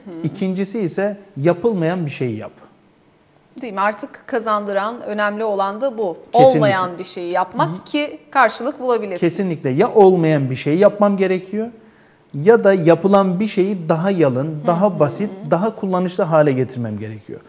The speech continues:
Speaker 1: Bu bakış açısıyla birlikte
Speaker 2: <laughs>
Speaker 1: baktığımız zaman da kesinlikle inovatif düşünceler ortaya çıkıyor.
Speaker 2: Hı hı.
Speaker 1: Benim projeyle alakalı inovatif düşüncem nasıl ortaya çıktı?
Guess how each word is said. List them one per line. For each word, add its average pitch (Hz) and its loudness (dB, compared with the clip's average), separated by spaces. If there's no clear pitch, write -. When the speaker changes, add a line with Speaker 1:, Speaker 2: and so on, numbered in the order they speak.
Speaker 1:
Bu 240 2
bakış 196 2
açısıyla 190 -2
birlikte 139 -2
Speaker 2:
<laughs> - -
Speaker 1:
baktığımız 151 0
zaman 139 0
da 214 -2
kesinlikle 185 0
inovatif 175 0
düşünceler 170 2
ortaya 139 2
çıkıyor. - -14
Speaker 2:
Hı 233 -10
hı. 208 -12
Speaker 1:
Benim 208 4
projeyle 214 6
alakalı 139 2
inovatif 180 0
düşüncem 190 0
nasıl 156 -2
ortaya 117 -6
çıktı? 220 -4